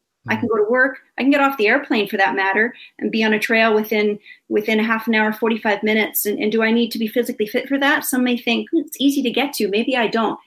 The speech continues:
Speaker 1: Maybe it's not as difficult as I would think it would be." Our mind does funny things to us we don't really always realize. Uh, if something's farther away to get, to get to or to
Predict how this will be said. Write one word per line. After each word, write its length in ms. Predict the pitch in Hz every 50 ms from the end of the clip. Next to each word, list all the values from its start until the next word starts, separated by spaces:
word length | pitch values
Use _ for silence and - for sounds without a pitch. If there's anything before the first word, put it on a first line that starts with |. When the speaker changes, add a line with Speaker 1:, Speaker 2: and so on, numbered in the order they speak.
| _ -
Speaker 1:
Maybe 200 | 247 240 240 254
it's 140 | - - -
not 160 | 254 233 240
as 140 | 233 220 - -
difficult 640 | 277 311 - - 330 - - 311 202 196 190 - - _ - - - _ _ - -
as 200 | 208 220 214 220
I 60 | -
would 180 | 202 208 208 -
think 200 | 269 247 220 -
it 100 | - 208
would 220 | 220 226 214 214
be." 240 | 214 180 180 180 - - - - - _ - - - - -
Our 100 | - 240
mind 280 | 240 247 269 311 330
does 160 | 466 285 277 -
funny 260 | 277 262 254 240 -
things 300 | 269 254 262 269 269 -
to 160 | - 247 226
us 200 | 214 214 - - 233
we 260 | 214 214 208 214 226
don't 220 | 226 220 214 -
really 240 | 220 220 214 214 214
always 260 | 208 208 208 214 208
realize. 560 | 226 254 269 262 240 214 214 214 233 226 - - - - - _ _ _ -
Uh, 220 | 220 214 214 214 214
if 80 | 240 220
something's 400 | - 294 285 285 311 254 240 -
farther 500 | - 262 254 254 254 262 262 262 247 - -
away 400 | 226 208 226 220 214 214 233 214
to 80 | - 240
get, 140 | 208 - - _ _ _ _ _ _ _ _ _ -
to 80 | -
get 240 | - - 233 233 -
to 300 | - 233 220 220 233 214
or 120 | - 220 214
to 100 | -